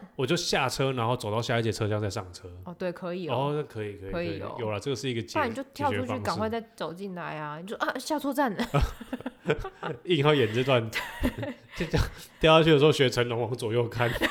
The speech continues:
Speaker 2: 人家想说这个人是做坏事。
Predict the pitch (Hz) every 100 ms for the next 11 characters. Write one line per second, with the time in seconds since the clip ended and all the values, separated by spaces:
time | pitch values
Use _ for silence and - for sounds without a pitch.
0 | - - - 214 - 220 - - - -
1 | 151 - - - - - - - - -
2 | - - _ - - - - - 240 269
3 | 294 208 214 226 247 180 180 196 220 185
4 | 190 170 160 - 165